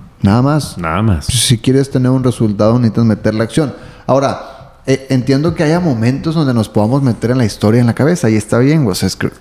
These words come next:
Speaker 1: creo que esos no se pueden terminar. Creo que solamente te puedes dar cuenta que estás en una historia, güey.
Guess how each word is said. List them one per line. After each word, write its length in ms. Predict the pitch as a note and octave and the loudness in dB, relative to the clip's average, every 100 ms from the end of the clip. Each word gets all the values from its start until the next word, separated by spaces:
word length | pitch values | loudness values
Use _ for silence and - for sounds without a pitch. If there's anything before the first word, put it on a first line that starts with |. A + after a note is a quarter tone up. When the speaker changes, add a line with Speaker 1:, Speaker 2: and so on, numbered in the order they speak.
| - - | -20 -8
Speaker 1:
creo 160 | - B2 | -2 0
que 80 | D3 | 0
esos 240 | - A2 | -2 -2
no 140 | A2 G#2+ | -2 -2
se 160 | - | -2
pueden 320 | G#2 G2 F#2 F#2 | -2 -2 -2 -2
terminar. 600 | G2 G#2+ A#2 - - - | 0 0 0 -2 -4 -8
Creo 200 | - A2 | -4 -2
que 120 | - B2+ | 0 -2
solamente 760 | - G#2+ A2 A2 A2 G#2 G2+ | 2 2 4 4 2 2 0
te 180 | A2+ G2+ | 0 -2
puedes 360 | - G2 G#2 G#2 | 0 0 2 2
dar 160 | G#2 | 0
cuenta 460 | - G2+ G2 A2 A2+ - - - - | 0 -2 0 0 0 -4 -20 -20 -6
que 80 | - | -4
estás 260 | - A#2 B2 | 0 0 2
en 80 | B2+ | 2
una 140 | B2+ | 2
historia, 380 | B2 - D3+ D3 | -2 -2 -2 -2
güey. 200 | G#2 | -4